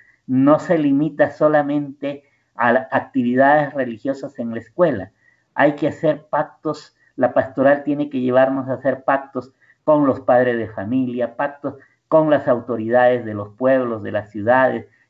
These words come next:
con los gobiernos, con distintas instituciones, para que la educación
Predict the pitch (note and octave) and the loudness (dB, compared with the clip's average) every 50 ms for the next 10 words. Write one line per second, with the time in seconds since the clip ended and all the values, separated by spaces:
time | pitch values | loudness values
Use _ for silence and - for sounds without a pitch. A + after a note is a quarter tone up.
0 | _ _ - E3 E3 D#3+ D3+ D3 B2+ A2+ G2+ G#2 G2+ G2+ G#2 G#2+ B2+ C3+ C#3+ C#3+ | _ _ 4 4 4 4 4 0 0 0 -2 -6 -6 -6 -4 -2 2 2 2 2
1 | - - D#3+ A2+ A2 G#2+ - _ _ _ _ _ _ - - D#3+ D#3 D3+ D3 C#3+ | 0 -4 -12 -12 -12 -14 -16 _ _ _ _ _ _ -2 2 2 2 2 0 -2
2 | C#3 C#3 - - - F#3 F3+ E3+ - E3 C#3+ - - C#3 A#2 G#2+ - - - - | -4 -6 -6 -8 -6 -6 -6 -4 -2 -4 -4 -4 -6 -10 -10 -10 -12 -14 -14 -14
3 | - B2 A2+ - - D3+ D#3 E3 F3+ F#3 F#3 - _ _ _ _ _ _ _ _ | -12 -14 -14 -10 -4 -2 -2 -2 -2 -4 -8 -12 _ _ _ _ _ _ _ _
4 | _ _ _ - D3+ C#3+ C3 B2+ B2 B2+ - C3 B2 A#2 - _ _ - B2+ B2+ | _ _ _ -10 -8 -6 -4 -4 -6 -6 -8 -10 -10 -10 -12 _ _ -10 -4 0
5 | B2+ B2 B2 B2 A#2+ A#2 - - A2+ A2 - - D#3+ F3+ G3+ A#3 G#3+ - | 0 0 0 0 -4 -6 -4 -6 -6 -6 -4 0 0 2 0 0 -4 -12